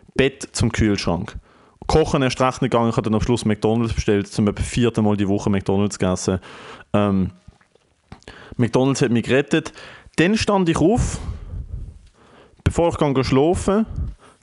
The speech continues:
gang grad, gang grad Zähne putzen und denk mir so, Alter, ich schaff's jetzt nicht auf den Gang,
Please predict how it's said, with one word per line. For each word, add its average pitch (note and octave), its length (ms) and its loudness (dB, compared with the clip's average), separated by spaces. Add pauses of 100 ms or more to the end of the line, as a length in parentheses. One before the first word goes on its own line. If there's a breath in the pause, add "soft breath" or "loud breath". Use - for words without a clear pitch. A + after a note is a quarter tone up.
gang C#3 220 2
grad, C3+ 280 -2 (140)
gang C3+ 200 2
grad B2 160 0
Zähne E3 280 2
putzen D#3+ 500 0
und B2 220 -2
denk C3+ 140 0
mir C3+ 80 0
so, B2 100 0
Alter, C3 220 2
ich - 60 -6
schaff's C3 340 0
jetzt - 180 0
nicht A#2 420 2 (640 loud breath)
auf - 120 0
den A2 140 0
Gang, G#2+ 460 2